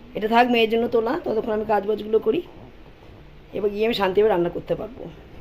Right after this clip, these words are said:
ভাতটা বসিয়ে দিয়েছি, মাকে মাছগুলো পাঠিয়ে দিয়েছি, বলে, "মাছগুলো দিয়ে যা।"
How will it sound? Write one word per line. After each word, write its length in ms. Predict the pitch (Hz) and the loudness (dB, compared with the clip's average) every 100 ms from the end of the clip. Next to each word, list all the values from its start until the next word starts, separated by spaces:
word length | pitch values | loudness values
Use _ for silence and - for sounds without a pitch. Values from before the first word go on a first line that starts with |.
| - | -6
ভাতটা 340 | 208 208 240 | -4 -2 0
বসিয়ে 360 | 226 196 - 220 | 2 2 0 -4
দিয়েছি, 440 | 202 185 175 214 160 - - - - - - - - - - - - - - - - | -4 -4 -6 -10 -12 -18 -20 -20 -20 -20 -20 -20 -20 -20 -18 -12 -10 -10 -12 -14 -6
মাকে 260 | 220 226 | -2 0
মাছগুলো 400 | 262 226 208 240 | 2 2 2 2
পাঠিয়ে 360 | 240 196 - 208 | 2 0 0 -4
দিয়েছি, 260 | 190 170 | -2 0
বলে, 80 | 214 | 0
"মাছগুলো 400 | 220 202 202 220 | 2 0 0 -2
দিয়ে 280 | 202 170 165 | -2 -2 -6
যা।" 120 | 170 | -6